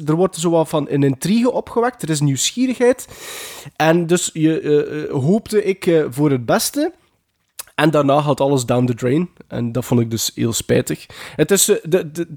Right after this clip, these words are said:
thirty-one speelt, eh, af in het, het typische Rob Zombie, eh, Rob Zombie universum. Dat we ondertussen kennen. Vuilgebakte personages, luide muziek, uitgebreid kleurenpalet.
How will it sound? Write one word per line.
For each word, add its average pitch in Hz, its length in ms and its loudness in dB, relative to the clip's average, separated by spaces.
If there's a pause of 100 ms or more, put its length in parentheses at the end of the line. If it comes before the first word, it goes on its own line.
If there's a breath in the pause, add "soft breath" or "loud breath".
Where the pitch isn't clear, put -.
thirty-one 226 380 2
speelt, 226 280 0
eh, 190 160 2
af 214 240 0
in 175 280 -2
het, 160 220 -6
het 170 240 0
typische 254 380 2
Rob 165 220 2
Zombie, 190 500 2
eh, 147 180 0
Rob 151 180 0
Zombie 165 280 2
universum. 160 640 2 (460 loud breath)
Dat 139 180 2
we 143 60 2
ondertussen 147 460 0
kennen. 165 280 2
Vuilgebakte 131 600 0
personages, 147 640 0
luide 120 280 2
muziek, 156 500 2
uitgebreid 127 540 -2
kleurenpalet. 175 720 2